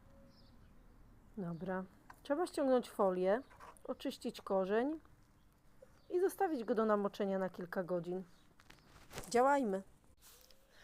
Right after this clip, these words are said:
Dobra, rozpakowałam. Wygląda to mniej więcej tak. Oczyściłam już ją z ziemi.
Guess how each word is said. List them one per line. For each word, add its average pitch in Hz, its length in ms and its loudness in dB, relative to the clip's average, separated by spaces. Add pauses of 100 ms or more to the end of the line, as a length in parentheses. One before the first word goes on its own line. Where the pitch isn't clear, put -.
(380)
Dobra, 180 420 4 (520)
rozpakowałam. 190 1000 2 (1080)
Wygląda 220 400 4
to 233 120 -2
mniej 214 200 2
więcej 208 360 2
tak. 190 300 0
Oczyściłam 254 720 0
już 220 140 0
ją 220 180 0
z 190 80 -4
ziemi. 185 540 0